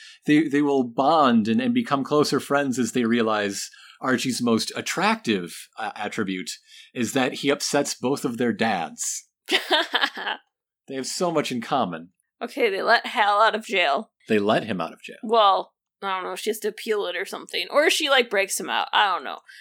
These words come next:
Speaker 2: But if they were to let him out, somehow he gets paroled.
Speaker 1: Okay.
Speaker 2: He has to wear, like, the Hannibal Lecter mask, and is,
Speaker 1: <laughs>
Speaker 2: like, I don't know, permanently chained to Betty.
Speaker 1: Ah.
Speaker 2: Like, like, on, like, one of those, like,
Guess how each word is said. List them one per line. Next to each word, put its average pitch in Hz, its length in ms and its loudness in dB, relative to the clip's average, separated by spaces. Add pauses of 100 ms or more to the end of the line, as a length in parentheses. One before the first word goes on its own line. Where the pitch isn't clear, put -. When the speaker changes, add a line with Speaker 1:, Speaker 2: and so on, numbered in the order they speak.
(160)
Speaker 2:
But 233 100 4
if 247 100 2
they 277 120 2
were 269 80 4
to 269 100 2
let 285 180 6
him 285 120 2
out, 208 380 4 (360)
somehow 247 300 -2
he 240 60 2
gets 226 160 0
paroled. 202 600 2 (240)
Speaker 1:
Okay. 110 440 -2 (260)
Speaker 2:
He - 160 -2
has 226 120 2
to 226 80 -6
wear, 226 140 6
like, 214 180 4
the 226 60 -4
Hannibal 214 460 0
Lecter 220 360 2
mask, 220 480 0 (520)
and 208 420 2
is, 220 160 2
Speaker 1:
<laughs> - 20 0
Speaker 2:
like, 208 380 2 (180)
I 214 80 6
don't 233 100 4
know, 190 160 0 (100)
permanently 233 480 2
chained 214 360 2
to 254 60 -2
Betty. 208 560 2
Speaker 1:
Ah. 160 540 6
Speaker 2:
Like, 180 360 4
like, 208 300 4
on, 220 220 4
like, 214 220 0
one 208 100 -2
of 208 60 0
those, 190 180 -2
like, 185 180 4